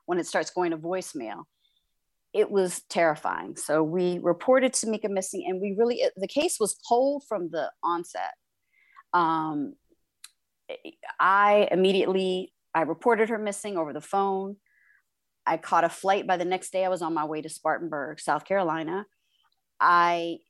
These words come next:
needed to be face-to-face with investigators, 'cause oftentimes, especially with, you know, missing adults, there is a, a tendency to say, "Well, you know, they're adults. They have a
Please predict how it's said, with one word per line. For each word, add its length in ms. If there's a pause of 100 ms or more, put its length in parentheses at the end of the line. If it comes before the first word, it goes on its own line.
needed 340
to 100
be 120
face-to-face 1040 (120)
with 420 (480)
investigators, 520
'cause 160
oftentimes, 1040 (420)
especially 400
with, 200 (200)
you 120
know, 120
missing 400
adults, 600 (400)
there 260
is 280 (400)
a, 140 (220)
a 80
tendency 420
to 80
say, 160
"Well, 480
you 160
know, 160
they're 160
adults. 380
They 100
have 160
a 320